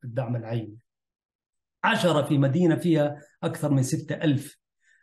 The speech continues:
آه، مواطن إريتري، في مدينة تعج بعدد هائل من الجالية الإريترية،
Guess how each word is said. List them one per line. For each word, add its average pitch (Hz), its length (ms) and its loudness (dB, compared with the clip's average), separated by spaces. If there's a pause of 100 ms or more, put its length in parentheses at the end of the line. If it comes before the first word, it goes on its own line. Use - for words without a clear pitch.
(140)
آه، 127 280 -4
مواطن 127 580 2
إريتري، 123 540 -4
في 127 120 -6
مدينة 139 580 0 (380)
تعج 135 280 0
بعدد 127 760 -2
هائل 135 400 -4
من 120 280 -6
الجالية 120 540 -6
الإريترية، 143 760 -2